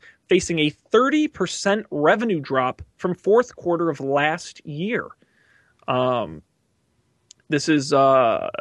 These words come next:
they will release their full earnings in a couple weeks. Um, they're kind of doing this in advance, so it doesn't look as bad. Um, and they're downgrading, uh, what they believe will be their revenue, um, for the quarter.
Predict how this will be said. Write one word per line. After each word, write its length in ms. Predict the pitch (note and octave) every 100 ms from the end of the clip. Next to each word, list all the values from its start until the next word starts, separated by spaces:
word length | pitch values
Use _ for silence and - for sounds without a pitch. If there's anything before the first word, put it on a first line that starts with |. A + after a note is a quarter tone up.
| - -
they 300 | C#3+ D3 C3+
will 220 | C#3+ C#3
release 340 | D3 E3+ A#3
their 140 | - E3
full 260 | - D3+
earnings 380 | D3 C#3+ D3 C#3
in 80 | C3+
a 20 |
couple 260 | - C#3+ C3+
weeks. 320 | D3+ C#3 - - - - -
Um, 240 | C#3 C3+
they're 100 | B2+
kind 160 | - C#3+
of 80 |
doing 220 | C3+ C#3+ C3
this 140 | B2
in 80 | B2+
advance, 400 | B2 C3+ B2+ -
so 100 | B2+
it 80 | A#2+
doesn't 300 | C3 - C3
look 200 | C3 A#2+
as 140 | A#2+
bad. 420 | - B2+ B2+ B2+ - - - _
Um, 600 | - B2+ A#2+ A#2 E2+ A1+ - _ _ _ _ _ _ _ _ _ _ _ _ - D#3+
and 120 | D3
they're 120 | C#3
downgrading, 800 | D3+ D3+ C#3+ C#3 C#3 C3 B2+ -
uh, 360 | C3+ B2+ B2 B2
what 260 | A2 C3+
they 200 | C#3+ C3+ - _ C#3+
believe 400 | D3 C#3 C3 B2+
will 120 | C3
be 160 | C3
their 140 | B2 B2
revenue, 460 | B2+ B2 A2+ A2 - _ _ -
um, 180 | B2 G#2
for 160 | - A2
the 80 |
quarter. 400 | - - F2+ -